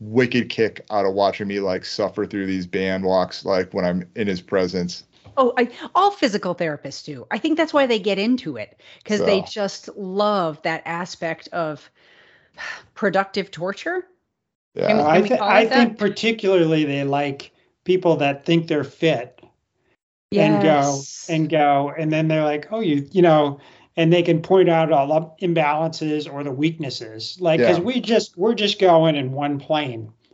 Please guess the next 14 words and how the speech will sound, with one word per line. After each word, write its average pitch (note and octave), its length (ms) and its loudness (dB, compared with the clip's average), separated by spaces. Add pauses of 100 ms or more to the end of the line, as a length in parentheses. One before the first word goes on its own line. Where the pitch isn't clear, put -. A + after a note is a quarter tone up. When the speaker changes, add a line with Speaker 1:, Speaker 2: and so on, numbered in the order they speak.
(260)
Speaker 3:
all D#3+ 180 6
Speaker 2:
Right. D#3+ 60 6
Speaker 3:
of C#3 80 0
our C#3 160 -2
movement, D3 400 -6 (380)
you C#3 120 -10
know, C#3 80 4
Speaker 1:
Well, D#3+ 560 4 (100)
Speaker 3:
in E3+ 80 -2
Speaker 1:
trail G3 200 8
Speaker 3:
the G3 40 4
Speaker 1:
runner, F#3+ 160 6
Speaker 3:
lateral. D#3 280 4
Speaker 1:
trail, F3 280 2